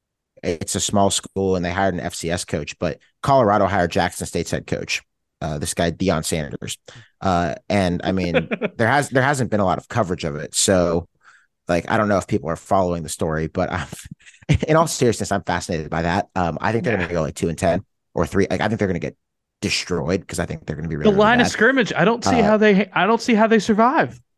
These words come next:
Speaker 1: Right. Is,
Speaker 2: They don't
Speaker 1: is
Speaker 2: have
Speaker 1: the line
Speaker 2: anybody. <laughs>
Speaker 1: And look, you can, line play can be sort of fake. Like, U S C didn't have a whole lot going there last year and still won ten, eleven games. Uh, like,
Speaker 2: True.
Speaker 1: you can,
Speaker 2: They are playing in the
Speaker 1: you,
Speaker 2: Pac-twelve.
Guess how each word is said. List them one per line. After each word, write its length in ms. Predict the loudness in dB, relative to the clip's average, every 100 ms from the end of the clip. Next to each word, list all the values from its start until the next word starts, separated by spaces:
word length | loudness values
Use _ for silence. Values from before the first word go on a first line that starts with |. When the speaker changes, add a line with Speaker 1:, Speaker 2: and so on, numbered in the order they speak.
| -20 -8 2
Speaker 1:
Right. 240 | 4 4 -2
Is, 200 | 0 2 2
Speaker 2:
They 100 | 4
don't 100 | 6
Speaker 1:
is 60 |
Speaker 2:
have 80 | 6
Speaker 1:
the 100 | 6
line 220 | 4 4
Speaker 2:
anybody. 160 | 2 -2 -16 -12 -4 -4
<laughs> 40 | 0
Speaker 1:
And 140 | 2
look, 200 | 4 2 -4
you 240 | -6 -2 -2
can, 340 | 2 2 0 -2
line 420 | 0 4 4 4
play 260 | 2 -2 -2
can 240 | 0 0
be 120 | 2
sort 240 | 0 2 2
of 80 | 0
fake. 340 | 0 0 -2
Like, 240 | -6 -6
U 240 | -2 0 0
S 160 | -2
C 440 | -6 -6 -4 -6 -8 _ _ _ _ _ _ _ _ _ _ -8
didn't 220 | -4 0
have 140 | 0 2
a 60 |
whole 140 | 2 4
lot 180 | 4
going 260 | 4 2 4
there 160 | 2 2
last 300 | 0 -2 -4
year 180 | -6
and 100 | -6
still 280 | -8 -6 -4
won 400 | -2 -2 -4 -6 _
ten, 540 | -4 -4 -2 -4 -4
eleven 320 | 0 2 2 2
games. 440 | 0 0 -4 -8
Uh, 220 | -2 -2 0
like, 260 | 2 0 _ -20 -2
Speaker 2:
True. 140 | 2
Speaker 1:
you 60 | 4
can, 100 | 6
Speaker 2:
They 80 | 6
are 140 | 6
playing 240 | 6 4 4
in 80 |
the 60 | 2
Speaker 1:
you, 40 |
Speaker 2:
Pac-twelve. 500 | 2 0 -2 -6 -8